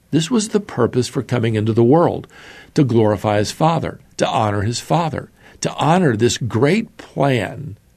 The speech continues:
of salvation. And, and all of a sudden, Jesus' desire to see his Father glorified is given this surprising, at least to the disciples, this surprising divine approval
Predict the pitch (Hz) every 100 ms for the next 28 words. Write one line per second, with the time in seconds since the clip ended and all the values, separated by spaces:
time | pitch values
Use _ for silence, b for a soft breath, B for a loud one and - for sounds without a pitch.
0 | _ - 113 104 - - 107 98 92 92
1 | 92 - 90 - _ _ _ B B B
2 | B B - 160 - - 151 156 - -
3 | 196 254 311 - - 131 98 101 107 b
4 | b b 123 180 240 247 220 214 143 135
5 | 117 127 120 104 104 107 160 135 - 135
6 | 135 147 127 117 110 - 98 87 107 131
7 | 120 B B B 107 214 220 139 113 120
8 | - - 127 165 185 202 135 113 110 113
9 | - 117 120 131 - 123 104 101 - 147
10 | - 92 - - b b b 151 - 131
11 | - 170 196 175 151 117 131 104 120 143
12 | 202 196 - - 175 160 113 98 -